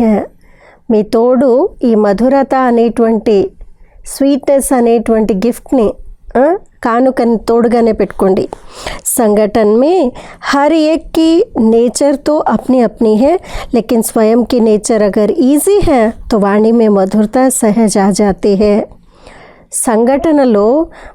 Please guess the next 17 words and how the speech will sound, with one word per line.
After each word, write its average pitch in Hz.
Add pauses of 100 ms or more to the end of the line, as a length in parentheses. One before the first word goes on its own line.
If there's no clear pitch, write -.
(100)
ఆ, 262
ప్రతి 247
ఒక్కరి 320 (540)
స్వభావము 294
వారి 247
వారిదే 277
ఉంటుంది. 220 (520)
కానీ 254 (220)
స్వయం 262
యొక్క 311
నేచర్ 254
ఒకవేళ 226 (300)
ఈజీగా 254
ఉన్నట్లయితే 214 (500)
మాటల్లో 294
కూడా, 262 (560)
అంటే 226